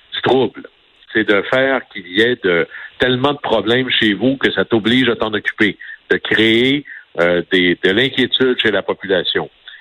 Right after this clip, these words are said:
Et là, ça, ça, on va voir ça monter de plus en plus. D'ailleurs,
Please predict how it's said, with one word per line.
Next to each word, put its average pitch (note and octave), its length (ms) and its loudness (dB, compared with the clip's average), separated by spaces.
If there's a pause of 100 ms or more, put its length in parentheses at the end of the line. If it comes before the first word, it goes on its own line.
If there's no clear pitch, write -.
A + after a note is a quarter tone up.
(100)
Et - 120 0
là, A#2 100 2 (100)
ça, D#3+ 140 0
ça, A#2 140 0
on G2 80 2
va G2 100 0
voir F#2+ 340 0
ça C3+ 80 2
monter G#2+ 360 0
de G#2 100 0
plus G2 240 -4
en E2+ 140 0
plus. D#3 160 -2
D'ailleurs, G2 500 -2